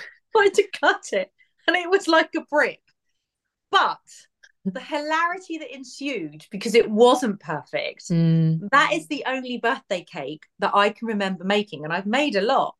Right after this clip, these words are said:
Speaker 1: But the fact that that one was such a disaster was the one that stuck in our heads, because it <laughs> wasn't, my mum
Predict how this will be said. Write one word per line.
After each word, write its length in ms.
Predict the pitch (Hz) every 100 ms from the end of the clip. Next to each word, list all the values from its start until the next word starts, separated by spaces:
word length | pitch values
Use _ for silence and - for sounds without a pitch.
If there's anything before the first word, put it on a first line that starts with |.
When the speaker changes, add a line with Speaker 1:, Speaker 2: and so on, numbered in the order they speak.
| _ _ _ _
Speaker 1:
But 100 | 226
the 60 | 233
fact 340 | - 277 277
that 100 | 285
that 180 | 262 226
one 200 | 208 202
was 200 | 196 -
such 460 | - - - - 208
a 60 |
disaster 920 | 202 196 208 226 240 - - - 175 - - -
was 160 | 208
the 100 | 233
one 220 | 202 214 220
that 140 | -
stuck 300 | - 240 -
in 60 | 196
our 120 | 190
heads, 380 | 202 247 - -
because 340 | 202 208 220 214
it 160 | 220 -
<laughs> 40 |
wasn't, 340 | 277 - 311 - _ _
my 120 | 370 466
mum 400 | 381 349 359 196